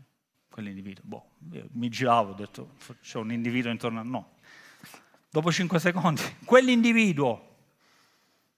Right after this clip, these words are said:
detto: "Guarda il cellulare, magari mi sta chiamando qualcuno." "Quell'individuo", cioè, insomma, ve la faccio breve, in quaranta minuti di conversazione mi avrà ripetuto quell'individuo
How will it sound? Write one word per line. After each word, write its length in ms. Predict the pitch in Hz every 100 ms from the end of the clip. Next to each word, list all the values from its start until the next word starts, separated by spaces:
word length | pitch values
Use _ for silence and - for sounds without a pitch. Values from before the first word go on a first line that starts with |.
| _ _
detto: 280 | - - 131 - 143
"Guarda 200 | 135 139
il 80 | 131
cellulare, 500 | - 131 127 131 117
magari 500 | 107 120 120 120 123
mi 120 | 123
sta 200 | 113 123
chiamando 320 | - 127 123
qualcuno." 480 | 120 113 - 131 110 - - -
"Quell'individuo", 840 | - 240 254 226 214 190 147 117 120
cioè, 180 | - 165
insomma, 360 | 165 175 139
ve 320 | 151 - 131
la 60 | 143
faccio 280 | 175 - 151
breve, 360 | 135 131 117
in 240 | 123 135 139
quaranta 420 | 180 190 185 170
minuti 380 | 160 147 180 147
di 80 | -
conversazione 880 | 143 139 147 - 151 - 185 143 - - - -
mi 100 | 135
avrà 200 | 156 156
ripetuto 520 | 156 160 156 143 123
quell'individuo 1300 | - 151 151 151 151 156 147 151 160 147 139 156 160